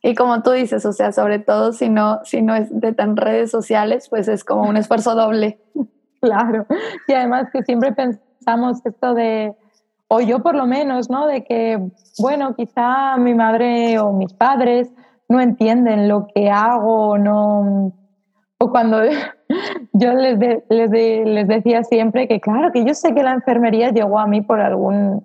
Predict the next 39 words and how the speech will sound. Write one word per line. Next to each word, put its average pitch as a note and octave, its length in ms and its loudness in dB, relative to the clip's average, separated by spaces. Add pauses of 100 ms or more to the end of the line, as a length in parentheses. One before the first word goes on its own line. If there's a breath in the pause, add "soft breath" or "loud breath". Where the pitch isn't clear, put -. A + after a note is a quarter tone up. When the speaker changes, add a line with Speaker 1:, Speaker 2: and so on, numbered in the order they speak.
(120)
Speaker 2:
algún G3+ 400 2
motivo, G#3 540 0
¿no? G3+ 220 0
Ese G#3+ 540 -2
ayudar G3 480 0
a B3 80 0
la G#3+ 140 -2
gente, F#3 320 -4
que F#3 120 -4
yo G3+ 120 0
vengo B3+ 260 0
a A#3+ 60 0
ayudar. F#3+ 460 -2 (340)
Speaker 1:
Ujú. A#3 180 -2
Speaker 2:
Es, A#3 300 -2 (120)
digamos, A3 360 0
mi A3 100 2
propósito G3+ 580 -2
de F#3 160 0
vida. F#3+ 400 -2 (640)
Y, G#3 440 2
pero G#3+ 160 2
siempre D4 260 2
lo C#4 80 2
digo A3+ 260 2
yo, G3 300 0
¿no? G#3+ 200 0
Entonces, A#3+ 320 -2
sí, - 200 -6
cuando F#3+ 320 -2
te F#3 140 -2
lo F3+ 180 2
dicen A#3+ 540 0
y G3+ 100 0
es - 140 -6
como, F#3+ 340 -2
"Ahora G3 440 0
lo F3+ 100 -2
entiendo". F3 720 -2